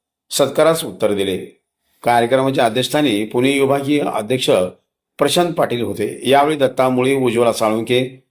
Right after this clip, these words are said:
सदाशिव पवार, आर पी पाटील, प्रकाश जानोरे, हनुमंत पवार, नवनाथ चव्हाण, सोमनाथ राऊत, लक्ष्मण महाडिक, दिनकर देशमुख, सचिन चव्हाण, गोवर्धन गुंड, प्रकाश डोंगरे,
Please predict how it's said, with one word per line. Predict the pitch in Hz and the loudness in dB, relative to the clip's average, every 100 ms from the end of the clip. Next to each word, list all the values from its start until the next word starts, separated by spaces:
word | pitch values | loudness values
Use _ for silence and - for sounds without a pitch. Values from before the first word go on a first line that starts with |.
| _ | _
सदाशिव | - 143 147 147 165 | 0 2 2 0 -2
पवार, | 160 117 120 120 | 2 2 2 0
आर | - 113 117 113 | 0 0 0 -4
पी | 151 147 | -2 0
पाटील, | 147 - 143 135 107 | 2 0 0 -4 -2
प्रकाश | 113 107 110 - | -2 0 0 0
जानोरे, | 107 113 113 127 | -2 0 2 2
हनुमंत | 117 104 107 | 0 -2 -2
पवार, | 107 95 110 127 131 - _ _ _ _ _ _ | -2 2 4 4 2 -6 _ _ _ _ _ _
नवनाथ | 123 147 165 170 - - | 0 4 4 2 -2 0
चव्हाण, | 143 156 104 101 | 2 4 0 -4
सोमनाथ | 113 131 127 131 127 | -4 0 2 0 0
राऊत, | 123 135 143 - _ | 2 2 -2 -12 _
लक्ष्मण | 117 120 123 123 | -4 -2 0 0
महाडिक, | 117 110 110 131 - | 2 0 0 -4 -6
दिनकर | 107 107 117 113 127 | -12 -4 -2 2 2
देशमुख, | 110 110 123 143 110 - - _ _ - | 2 -2 2 2 2 -2 -14 _ _ -6
सचिन | - 135 165 160 151 - | -2 0 2 0 -4 -6
चव्हाण, | - 123 147 147 147 - - | 2 4 4 2 -4 -6 0
गोवर्धन | 117 131 127 127 | 4 4 2 -2
गुंड, | 117 143 139 | 0 2 4
प्रकाश | 107 95 107 107 117 - | 2 2 -2 2 0 0
डोंगरे, | 120 113 120 135 135 - | -2 0 2 0 -4 -18